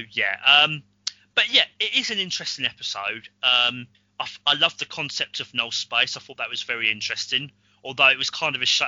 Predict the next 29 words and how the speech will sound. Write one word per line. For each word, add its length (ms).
I 60
know 340
why 220
it, 280
it 40
was. 80
Just, 200
it 60
was 120
kind 200
of 60
a 60
shame 240
they 80
just 220
used 180
it 80
as 80
a 40
plot 320
device. 400
I 40
think 180
it 60
would 100
have 40
been 100
interesting 440
to. 200